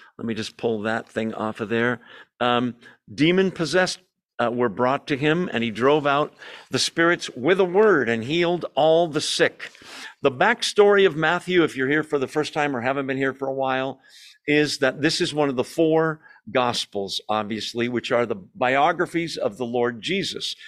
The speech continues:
They're each a little different because they're told from a different angle, a different perspective of what they saw and remembered. Matthew is proving his case, almost like a lawyer,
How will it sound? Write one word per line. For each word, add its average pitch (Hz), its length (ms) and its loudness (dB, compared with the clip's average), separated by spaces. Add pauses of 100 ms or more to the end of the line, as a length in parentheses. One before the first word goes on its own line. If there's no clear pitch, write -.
(140)
They're 127 120 0
each 170 320 -4
a 147 40 2
little 156 280 2
different 185 420 0
because 135 220 -4
they're 127 100 -2
told 143 320 0
from 139 160 -2
a 127 40 0
different 131 320 -2
angle, 143 340 2
a 131 40 -2
different 127 360 -4
perspective 135 720 -2 (260)
of 117 80 -6
what 131 180 0
they 131 140 2
saw 123 340 0
and 110 260 -4
remembered. 110 640 -4 (720)
Matthew 160 720 0
is 127 200 0
proving 214 540 2
his 202 240 2
case, 151 520 -2
almost 170 300 0
like 175 160 0
a 175 60 2
lawyer, 165 580 0